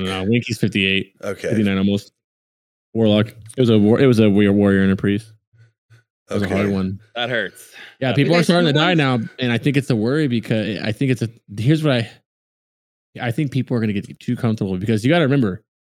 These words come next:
Speaker 1: at the end of the day, guys, this is classic dungeons at sixty. They're fucking easy. It does, I know it's
Speaker 4: Right.
Speaker 1: hardcore, and if you die, you could,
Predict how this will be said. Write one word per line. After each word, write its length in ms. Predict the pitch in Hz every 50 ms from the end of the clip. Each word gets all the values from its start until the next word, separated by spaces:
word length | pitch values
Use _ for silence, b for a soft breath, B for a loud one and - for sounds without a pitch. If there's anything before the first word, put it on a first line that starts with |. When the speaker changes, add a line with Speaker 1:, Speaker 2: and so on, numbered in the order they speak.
| _ _ _ 127
Speaker 1:
at 60 | 107
the 80 | 127
end 100 | 139 175
of 60 | 185 151
the 100 | 131 120
day, 180 | 127 139 147
guys, 360 | 156 165 165 160 160 - - _ -
this 180 | 127 117 - 143
is 160 | 143 131 -
classic 840 | - - - - 95 95 95 98 95 113 127 - - 123 98 - _ _
dungeons 460 | 101 107 110 104 87 95 95 90 92
at 140 | 104 92 -
sixty. 320 | - - 104 - - - 98
They're 160 | 87 98 98
fucking 300 | - 120 110 - 104 104
easy. 360 | - 113 110 107 101 - 92
It 120 | - -
does, 180 | 107 113 104 104 -
I 120 | 123 123
know 120 | 143 151 156
it's 140 | 139 -
Speaker 4:
Right. 200 | 147 147 143 131
Speaker 1:
hardcore, 460 | - - 147 135 139 139 135 135 135 b b b b _
and 220 | - 120 113 110 120
if 120 | 135 143 196
you 100 | 202 196
die, 480 | 190 220 214 208 202 202 196 190 185 180
you 140 | 180 180 175
could, 200 | 185 170 -